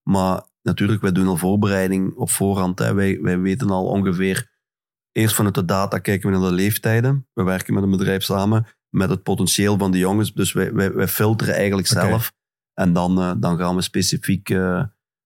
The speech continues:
Speaker 1: en dat is wel iets wat ik, toen ik mijn functie begonnen ben, ook superbelangrijk vond, dat ik een hele nauwe, close samenwerking heb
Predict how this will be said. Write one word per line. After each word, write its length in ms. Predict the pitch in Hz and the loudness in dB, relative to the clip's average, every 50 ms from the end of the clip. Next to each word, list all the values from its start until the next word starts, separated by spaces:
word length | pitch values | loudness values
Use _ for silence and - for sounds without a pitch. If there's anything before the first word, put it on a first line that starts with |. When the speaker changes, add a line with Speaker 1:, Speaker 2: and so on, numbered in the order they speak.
| _ | _
Speaker 1:
en 440 | - - - 92 95 95 90 82 - - | -6 -2 0 2 2 2 2 0 -2 -2
dat 120 | - 95 | -2 -2
is 60 | 92 - | 0 2
wel 200 | 107 98 98 104 | 2 2 2 2
iets 140 | 98 - | 0 0
wat 160 | - 95 95 92 | 0 0 0 0
ik, 240 | 98 98 - - - _ _ _ | 0 -2 -4 -8 -20 _ _ _
toen 120 | - - 104 | -2 0 0
ik 60 | 92 | 2
mijn 160 | 90 92 92 | 0 0 0
functie 300 | - 104 95 90 - 104 | 0 0 0 2 0 0
begonnen 340 | 101 92 92 92 98 98 95 | 0 0 0 2 2 2 2
ben, 260 | 95 95 95 - - 123 | 0 0 -2 -2 -4 -6
ook 120 | 110 - | -6 -4
superbelangrijk 680 | - - 107 - 135 117 95 90 90 95 98 104 98 | -2 -2 -2 -2 -2 0 0 0 2 2 0 -2 -2
vond, 380 | - - 107 104 104 101 95 98 _ _ _ _ _ _ _ _ _ | -2 0 0 2 2 0 0 -4 _ _ _ _ _ _ _ _ _
dat 280 | - - - 92 90 87 | -4 0 0 2 2 2
ik 120 | 87 92 92 | 0 0 2
een 120 | 98 92 | 2 2
hele 380 | 87 85 90 95 101 110 110 104 | 2 2 2 2 2 2 2 2
nauwe, 460 | 95 92 90 92 95 98 98 101 110 | 2 2 2 2 2 0 0 -2 -2
close 320 | - - 101 98 90 - | -2 0 0 0 0 0
samenwerking 640 | 95 - 98 92 92 92 92 87 85 - - - 98 | 0 0 0 0 0 0 0 0 -2 -2 -2 -2 -2
heb 120 | 92 - | -2 -2